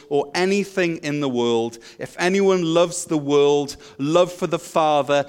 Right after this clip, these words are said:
is not in them. For everything that, eh, for everything in the world, the lust of the flesh, the lust of the eyes, and the pride of life comes not from the Father, but from the world. The world and its desires pass away,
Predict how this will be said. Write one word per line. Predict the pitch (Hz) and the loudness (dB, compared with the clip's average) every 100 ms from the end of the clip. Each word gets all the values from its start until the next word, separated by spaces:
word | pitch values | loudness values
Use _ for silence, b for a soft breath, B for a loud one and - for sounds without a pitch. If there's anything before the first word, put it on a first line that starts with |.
| B | B
is | - 131 123 | -6 -6 -4
not | 147 147 - - | -2 -2 -4 -4
in | 170 180 170 | 0 0 2
them. | 131 147 - B | 0 0 -6 B
For | - - | -12 -6
everything | 180 202 208 208 - 190 | 0 0 0 -4 -2 -2
that, | 170 - - - | -2 -4 -8 -18
eh, | 107 175 | -4 -4
for | - 190 190 | -2 -4 0
everything | 185 214 - 196 - | 0 -2 -4 -4 -2
in | 190 190 | 0 0
the | 165 | 2
world, | 147 147 151 143 - B | 4 4 2 -2 -12 B
the | 143 | 0
lust | 151 175 - | 0 0 -2
of | 196 | -2
the | 196 | -2
flesh, | - - 151 147 - | -6 -2 -2 -2 -4
the | 143 | -2
lust | 139 151 - | -2 -2 -4
of | 160 | -4
the | 170 156 | -2 0
eyes, | 151 151 147 | 2 0 -2
and | 139 | -4
the | 135 - | -6 -4
pride | 165 165 175 | 0 2 2
of | 170 143 | -2 0
life | 127 127 - - - | -2 -2 -8 -20 -6
comes | 190 170 147 | -2 -2 0
not | 165 202 - | 0 0 0
from | - 196 | -4 -2
the | 185 | 0
Father, | 180 - 156 139 135 139 | -2 -2 0 2 0 -2
but | 139 123 | -4 -8
from | - 131 131 | -6 -4 -2
the | |
world. | 123 156 185 151 127 127 B B | 0 2 4 4 0 -4 B B
The | 139 | 0
world | 147 180 185 185 - | 2 4 4 2 -2
and | 143 | -6
its | 151 - | -6 -8
desires | 143 151 135 131 127 B B | -4 0 2 2 -2 B B
pass | - 156 156 - | -6 -2 0 0
away, | 147 123 180 190 202 | -2 0 4 4 2